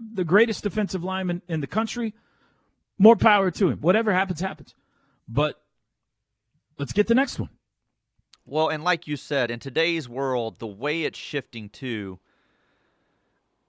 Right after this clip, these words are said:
Speaker 2: you may lose out on 'em coming out of high school, but one,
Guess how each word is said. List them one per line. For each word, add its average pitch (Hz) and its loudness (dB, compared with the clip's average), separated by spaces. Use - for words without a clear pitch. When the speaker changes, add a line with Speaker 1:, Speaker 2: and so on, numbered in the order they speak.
Speaker 2:
you 131 -10
may 180 -2
lose 139 -2
out 135 2
on 139 0
'em 139 -6
coming 127 -8
out 120 -2
of 95 -4
high 131 -2
school, 165 -8
but 117 -2
one, 135 -4